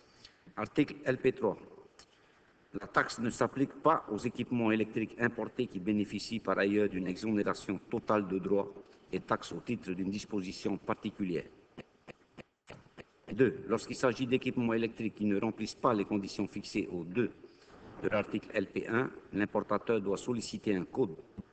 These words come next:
avantage dans le système informatisé de dédouanement SOFIX, le dispensant du paiement de la taxe. Il lui appartient toutefois de justifier de cette exemption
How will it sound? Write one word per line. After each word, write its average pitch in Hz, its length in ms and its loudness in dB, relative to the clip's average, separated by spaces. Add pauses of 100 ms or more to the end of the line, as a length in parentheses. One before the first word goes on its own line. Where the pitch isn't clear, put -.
avantage 113 540 2
dans 107 120 2
le 95 80 0
système 98 420 -2
informatisé 101 680 0
de 87 100 -2
dédouanement 98 640 2 (340)
SOFIX, - 680 -2 (340)
le 80 80 -6
dispensant 101 560 -2
du 98 120 -2
paiement 104 460 2
de 92 100 -2
la 87 120 0
taxe. - 540 -8 (1160)
Il 127 120 4
lui 131 100 10
appartient 127 460 4 (100)
toutefois 139 300 2
de 117 100 0
justifier 127 520 0
de 110 100 0
cette - 260 -4
exemption 117 640 0